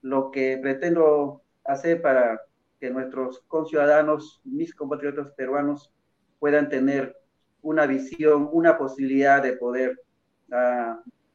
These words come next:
tener este, ah,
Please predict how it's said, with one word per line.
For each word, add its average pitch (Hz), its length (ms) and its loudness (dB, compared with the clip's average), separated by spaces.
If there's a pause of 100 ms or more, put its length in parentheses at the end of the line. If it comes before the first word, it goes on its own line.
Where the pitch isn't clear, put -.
(160)
tener 131 300 -2
este, 117 600 -4 (1300)
ah, 120 360 -4